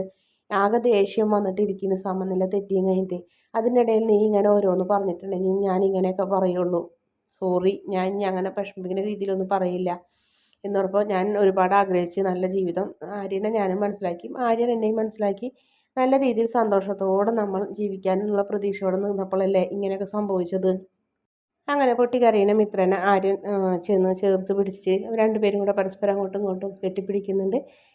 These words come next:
എന്നിട്ട് സമാധാനിപ്പിക്കുന്നുണ്ട്. "നീ വിഷമിക്കേണ്ട, നിൻ്റെ കൂടെ ഞാനുണ്ടാവും,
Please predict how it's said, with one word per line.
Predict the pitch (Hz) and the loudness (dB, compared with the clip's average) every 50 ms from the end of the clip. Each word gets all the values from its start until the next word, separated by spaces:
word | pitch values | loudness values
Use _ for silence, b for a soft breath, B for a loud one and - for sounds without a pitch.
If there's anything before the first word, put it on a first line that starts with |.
| b b 294 | b b -2
എന്നിട്ട് | 285 285 262 277 | 0 0 0 0
സമാധാനിപ്പിക്കുന്നുണ്ട്. | 269 269 247 226 214 202 190 190 185 190 185 180 175 190 190 190 190 196 202 | 2 2 2 2 4 2 2 2 2 0 0 -2 -4 -4 -2 -2 -2 0 0
"നീ | 208 208 196 | 0 2 2
വിഷമിക്കേണ്ട, | 190 190 185 190 - 190 175 175 185 180 185 190 196 | 2 2 2 0 -2 -6 -4 -2 -2 -2 -2 -2 -2
നിൻ്റെ | 202 190 190 190 185 190 | 0 0 -2 0 -2 -2
കൂടെ | 185 180 170 170 185 240 311 - b b b b b b b - | -4 -4 -4 -2 -2 -2 -4 -4 b b b b b b b -4
ഞാനുണ്ടാവും, | 240 220 214 220 208 208 202 185 180 180 190 214 | -2 0 2 2 2 2 2 2 4 4 2 2